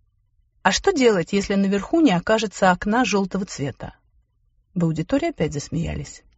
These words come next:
"Тогда вам нужно посмотреть более внимательно", ответил Михаил.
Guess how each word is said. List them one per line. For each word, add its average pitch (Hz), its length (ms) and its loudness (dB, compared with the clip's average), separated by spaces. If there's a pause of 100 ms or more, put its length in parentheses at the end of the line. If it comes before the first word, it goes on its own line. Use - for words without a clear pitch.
(420)
"Тогда 165 340 0
вам 160 160 2
нужно 202 240 -2
посмотреть 233 480 -2
более 254 280 4
внимательно", 262 720 0 (440)
ответил 160 400 -2
Михаил. 151 520 -2